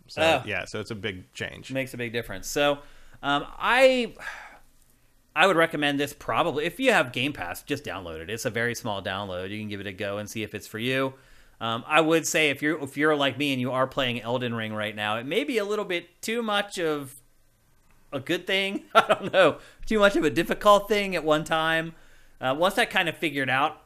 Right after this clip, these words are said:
Speaker 2: what this game was about and how it worked, I was like, "I can't do this." So
Speaker 1: <laughs>
Speaker 2: I just, uh, I was like, "I'll put this on the back burner." As it turned out, you had played it and spent more time with it than me, and I was like, "Okay, we're good."
Speaker 1: Yeah, I mean, I find it very charming.
Speaker 2: It is
Speaker 1: It's,
Speaker 2: very
Speaker 1: it's
Speaker 2: charming.
Speaker 1: very good.
Speaker 2: Yeah. Um, and what, look, for what they're doing and what they're making,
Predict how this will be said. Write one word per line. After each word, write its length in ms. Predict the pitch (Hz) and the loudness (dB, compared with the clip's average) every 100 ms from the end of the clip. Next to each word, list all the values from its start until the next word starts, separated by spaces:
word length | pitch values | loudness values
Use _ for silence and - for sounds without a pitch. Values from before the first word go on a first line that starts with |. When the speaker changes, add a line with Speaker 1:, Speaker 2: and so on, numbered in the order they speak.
| - | -4
Speaker 2:
what 200 | 139 139 | -2 -2
this 140 | 127 | -6
game 180 | - 131 | -4 -4
was 120 | 117 | -4
about 300 | 113 101 113 | -4 -4 -4
and 80 | 107 | -4
how 200 | 117 113 | -6 -4
it 60 | 107 | -4
worked, 300 | 110 120 107 | -4 -4 -2
I 100 | 110 | -4
was 100 | 107 | -4
like, 140 | 98 | -8
"I 100 | 92 | -10
can't 220 | - 82 | -14 -18
do 100 | 76 73 | -18 -18
this." 180 | 73 | -16
So 380 | - - - 82 - - _ | -16 0 0 0 -10 -20 _
Speaker 1:
<laughs> 340 | _ _ _ - | _ _ _ -10
Speaker 2:
I 80 | 107 | -8
just, 280 | 104 - 107 | -8 -8 -6
uh, 260 | 92 90 101 - | -4 -6 -10 -14
I 40 | |
was 60 | 110 | -8
like, 100 | 123 | -2
"I'll 60 | 160 | -2
put 160 | 170 | 0
this 140 | 165 143 | -2 -2
on 80 | 139 | -4
the 60 | 120 | -2
back 260 | 123 131 | -2 -2
burner." 240 | 131 120 135 | -2 -2 -2
As 100 | 147 | -2
it 120 | 143 | -2
turned 220 | 156 147 | -2 0
out, 220 | 139 131 | 0 0
you 120 | 131 | -4
had 180 | 131 113 | -6 -6
played 260 | - 131 127 | -6 -4 -4
it 80 | 123 | -6
and 100 | 120 | -8
spent 240 | - 120 | -6 -6
more 120 | 120 | -6
time 180 | 117 120 | -6 -6
with 120 | 117 | -6
it 100 | 113 | -8
than 100 | 113 | -8
me, 160 | 107 117 | -6 -6
and 80 | 120 | -4
I 40 | |
was 100 | 110 | -6
like, 80 | 117 | -10
"Okay, 200 | 120 98 | -8 -8
we're 120 | 95 | -10
good." 300 | 92 85 78 - _ | -10 -12 -12 -20 _
Speaker 1:
Yeah, 200 | 113 110 | -10 -8
I 40 | 107 | -4
mean, 140 | 139 | 0
I 80 | 165 | 0
find 200 | 165 139 | 2 2
it 40 | |
very 220 | 104 104 98 | 0 -2 -4
charming. 560 | 110 92 87 85 95 - _ _ | -4 -6 -8 -12 -16 -20 _ _
Speaker 2:
It 120 | 160 | 4
is 60 | 190 | 4
Speaker 1:
It's, 80 | 185 | 6
Speaker 2:
very 160 | 147 | 4
Speaker 1:
it's 80 | 127 | 2
Speaker 2:
charming. 160 | 120 95 | -4 -4
Speaker 1:
very 160 | 101 | -6
good. 320 | 92 90 87 104 - | -6 -10 -10 -14 -4
Speaker 2:
Yeah. 400 | 123 131 98 82 _ _ _ - | 0 0 0 -6 _ _ _ -4
Um, 160 | 135 165 | 0 0
and 140 | 165 | 2
what, 300 | 175 269 160 | 2 2 4
look, 200 | 247 254 | 4 4
for 100 | 180 | 4
what 160 | 226 254 | 2 4
they're 120 | 170 | 2
doing 240 | 135 220 | 6 4
and 80 | 156 | 4
what 120 | 147 | 2
they're 120 | 151 131 | 2 2
making, 640 | 131 208 117 117 127 | 0 0 -2 -4 -6